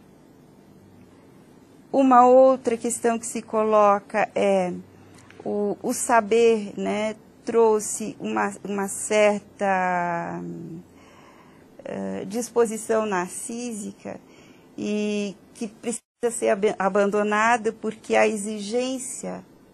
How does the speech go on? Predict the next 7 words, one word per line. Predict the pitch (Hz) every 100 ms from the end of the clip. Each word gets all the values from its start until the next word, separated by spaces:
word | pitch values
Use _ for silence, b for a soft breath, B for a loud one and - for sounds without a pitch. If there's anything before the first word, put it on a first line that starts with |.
| _
é | 190 202 208 -
a | 220
humildade | 240 226 190 220 226 233 208
do | 202
pesquisador, | 196 - - 196 190 180 208 233 277 B B B B
no | 208
sentido | 208 233 226 226 196